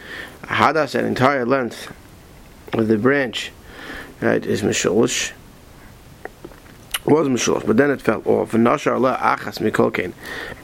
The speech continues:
And each and every one, instead of being mishulish, everyone's down to two now. Right? Berev shir orech hadas, for the majority length of hadas. So that's machlokes rishonim. Yesh machshirim. Now those who say it's kosher, they're keeping the nisha shnayim b'chol kain,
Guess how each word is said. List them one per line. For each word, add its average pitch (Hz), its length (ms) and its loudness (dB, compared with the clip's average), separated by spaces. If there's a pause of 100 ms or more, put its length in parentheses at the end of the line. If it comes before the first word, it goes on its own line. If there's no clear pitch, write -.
And - 100 -4
each 175 240 4
and - 80 4
every 156 280 2 (200)
one, 139 300 2
instead 131 240 0
of 139 40 2
being 139 120 2
mishulish, 131 340 2
everyone's 139 320 2
down 127 220 0
to 110 80 -10
two 139 240 4
now. 117 200 -2 (1000)
Right? 120 280 0
Berev 131 280 2
shir - 180 0
orech 127 240 0
hadas, 113 360 0
for - 100 -2
the 101 80 0
majority 127 340 2
length 123 200 -2
of - 80 -4
hadas. 117 300 0 (420)
So - 120 2
that's 170 220 2
machlokes 165 540 0
rishonim. 131 520 2
Yesh 156 220 4
machshirim. 107 580 2
Now 117 140 4
those 156 180 2
who 139 80 -2
say 117 140 2
it's 113 100 -2
kosher, 107 320 -2
they're 113 80 0
keeping 113 280 2
the 113 60 4
nisha 117 280 2
shnayim 113 500 0
b'chol 104 260 -2
kain, 110 300 2